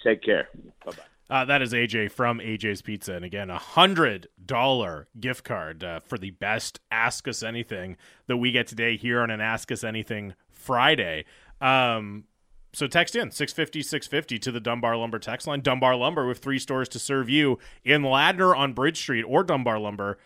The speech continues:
Speaker 2: Express at Ladner Center, or Arbutus in Vancouver online at dunbar lumber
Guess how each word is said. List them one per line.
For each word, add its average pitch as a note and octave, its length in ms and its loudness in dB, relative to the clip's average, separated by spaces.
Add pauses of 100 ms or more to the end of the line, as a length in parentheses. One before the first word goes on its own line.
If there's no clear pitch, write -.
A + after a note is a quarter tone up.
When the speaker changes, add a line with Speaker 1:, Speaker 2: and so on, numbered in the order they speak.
(160)
Speaker 2:
Express A2+ 460 -2
at A2+ 60 -6
Ladner A2 300 -4
Center, B2+ 260 0
or C#4+ 260 8
Arbutus F#3+ 420 4
in G#3 120 -2
Vancouver G#3 440 -2
online C3+ 500 0 (260)
at A2+ 160 -4
dunbar B2+ 400 6
lumber A#2 500 0